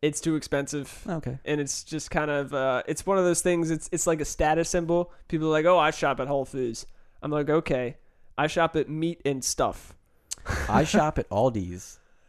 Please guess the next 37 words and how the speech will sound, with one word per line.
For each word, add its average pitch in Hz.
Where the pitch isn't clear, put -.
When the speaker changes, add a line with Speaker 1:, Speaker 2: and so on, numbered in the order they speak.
Speaker 2:
which 113
Speaker 1:
Yep. 165
Speaker 2:
is 110
the 110
lowest 123
of 95
grocery 127
stores. 92
Speaker 1:
Yeah, 165
they 156
come 175
in, 170
like, 147
unbranded 147
boxes, 160
and 120
Speaker 2:
Or 143
Speaker 1:
although 180
those, 175
those 170
rip-off 180
Aldi's, 170
uh, 147
Girl 160
Scout 214
cookies 247
were 170
so 160
good. 151
Speaker 2:
Yeah, 113
man. 104
Speaker 1:
The 147
rip-off 165
of 165
the 143
Samoas. 165
Speaker 2:
Yep. 123